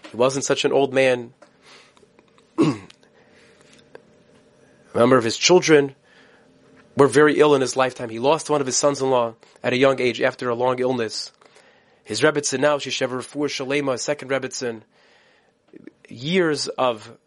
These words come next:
<clears throat> of medical issues, but it didn't stop him from being besimcha. It didn't stop the Rosh Yeshiva from learning with tremendous, tremendous hasmada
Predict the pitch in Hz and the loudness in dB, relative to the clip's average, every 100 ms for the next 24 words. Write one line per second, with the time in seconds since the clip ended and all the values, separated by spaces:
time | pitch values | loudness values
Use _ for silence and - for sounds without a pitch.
0 | _ _ _ - 180 143 113 117 147 143 | _ _ _ 2 2 0 -4 0 2 2
1 | 135 139 127 127 110 - - _ _ - | -2 -2 -2 -4 -10 -12 -16 _ _ -20
2 | _ - 110 - 151 135 - 139 127 120 | _ -2 -2 0 0 2 2 0 0 -8
3 | 101 - - 107 104 110 104 107 156 135 | -10 -14 -14 -14 -12 -12 -10 -8 -8 -6
4 | 131 113 - - _ 104 143 143 151 147 | -4 -6 -10 -20 _ -6 -4 0 -2 -2
5 | 131 117 - 151 135 - 123 135 139 127 | -4 -4 -6 -2 -4 -4 -2 0 2 -2
6 | 120 - 139 147 165 175 151 135 - 127 | -4 -8 -8 -2 0 0 -2 -4 -6 -8
7 | 127 160 139 - 120 - - 139 165 151 | -2 -2 -2 -2 -4 -4 -4 0 0 0
8 | 127 | -4